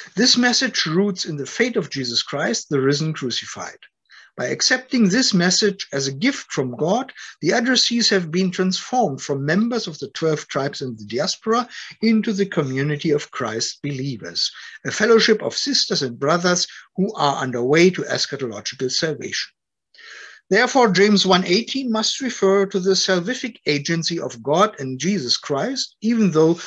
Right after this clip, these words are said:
the author does not clarify the procedure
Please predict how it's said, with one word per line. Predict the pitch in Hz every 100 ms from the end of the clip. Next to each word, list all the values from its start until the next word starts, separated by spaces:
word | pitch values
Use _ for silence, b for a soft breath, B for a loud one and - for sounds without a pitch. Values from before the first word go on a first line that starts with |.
| B
the | 170
author | 160 143 147 156
does | 139 143
not | 151 160 160 -
clarify | 160 156 170 151 147 143
the | 143
procedure | 131 143 131 - 262 208 113 110 143